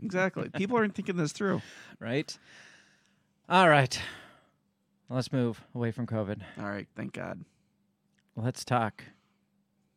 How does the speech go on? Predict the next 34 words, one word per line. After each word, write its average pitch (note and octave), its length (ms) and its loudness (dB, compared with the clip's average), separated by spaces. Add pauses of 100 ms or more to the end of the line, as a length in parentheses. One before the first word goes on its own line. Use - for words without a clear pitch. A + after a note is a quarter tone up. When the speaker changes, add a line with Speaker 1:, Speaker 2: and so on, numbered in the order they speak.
(200)
Speaker 2:
about A#3+ 240 8
January A#3 460 4
sixth, - 380 0
because C3 200 -6
that's D#3 140 4
Speaker 1:
Oh, - 20 -2
Speaker 2:
so F3 140 4
much E3 140 0
Speaker 1:
God. - 60 0
Speaker 2:
better D3+ 200 6
to - 80 -2
talk C#3 200 6
about. C3 280 -2 (400)
Speaker 1:
<laughs> - 100 -10 (1160)
Speaker 2:
Because E3+ 300 2
that's - 540 2 (160)
a D3 80 2
gift C#3 260 6
that B2+ 380 6
Speaker 1:
<clears throat> - 80 -20
Speaker 2:
keeps C3 240 -2
on B2+ 140 2
giving, A#2+ 280 0
Speaker 1:
We, C#3 80 2
Speaker 2:
too. E3 180 6
Speaker 1:
we D#3 120 6
went D3 200 4
from C3 260 0
here F3+ 500 0
to C3 260 -4
here. - 380 -10 (200)
<laughs> F3 220 2
Speaker 2:
Yes. C3 380 0 (1400)
So F#3 760 6